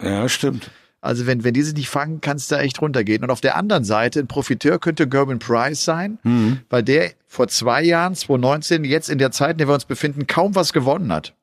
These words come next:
Speaker 2: Also der kann jetzt schön draufpacken sozusagen. Der hat erst mit dem Grand Slam of Darts, den hat er dann nochmal gewonnen.
Speaker 1: Mhm.
Speaker 2: Ähm, ja. Und wer auch aufpassen muss, äh, ist, ist Jackpot. Jackpot hat, äh, am siebzehnten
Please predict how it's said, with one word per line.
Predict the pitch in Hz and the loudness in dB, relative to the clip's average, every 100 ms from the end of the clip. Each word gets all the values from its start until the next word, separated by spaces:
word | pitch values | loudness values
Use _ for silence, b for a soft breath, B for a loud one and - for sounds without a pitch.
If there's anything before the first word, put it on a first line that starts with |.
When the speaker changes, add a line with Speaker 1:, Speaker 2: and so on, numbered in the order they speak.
| _ _ | _ _
Speaker 2:
Also | 117 117 | -4 -4
der | 107 - - 135 | -6 -12 -4 -2
kann | 143 147 | 0 -2
jetzt | 147 - | -2 -2
schön | - 156 147 - | 0 0 0 -8
draufpacken | - 120 156 - - 110 - 101 | -2 0 0 -4 -4 -4 -4 -6
sozusagen. | 95 92 - 95 95 113 | -4 -4 -4 0 0 0
Der | 117 | 0
hat | 120 | 0
erst | 127 | -2
mit | 147 | -4
dem | 127 117 | -6 -4
Grand | 120 117 | -4 -4
Slam | - 131 | -4 -2
of | 123 107 | -2 -2
Darts, | 120 127 123 | 0 0 -2
den | 110 | -4
hat | 104 | 0
er | 101 | 0
dann | 98 95 | -2 -2
nochmal | 92 92 | -2 -4
gewonnen. | 87 82 90 120 B B B B | -6 -6 -6 -8 B B B B
Speaker 1:
Mhm. | 104 90 95 - | 0 0 -4 -6
Speaker 2:
Ähm, | 117 107 110 | -4 -4 -4
ja. | 104 98 - _ | -6 -6 -12 _
Und | - 113 127 | -6 -4 0
wer | 131 | 0
auch | 160 151 | 0 -2
aufpassen | 170 - 160 160 | -4 -2 -4 0
muss, | 151 147 - | 0 0 0
äh, | 147 139 | 2 2
ist, | - 127 - | 0 -4 -4
ist | - 131 - | -4 -6 -2
Jackpot. | 170 - 98 - - _ _ _ _ - | -4 -2 -4 -4 -6 _ _ _ _ -8
Jackpot | 123 131 151 131 | -6 -4 -2 -2
hat, | 131 135 - - _ B B B B - | -2 -6 -6 -10 _ B B B B -4
äh, | 117 117 | 0 2
am | - 113 | 0 -4
siebzehnten | 104 156 - 165 156 135 | -4 -6 -2 -2 -2 -2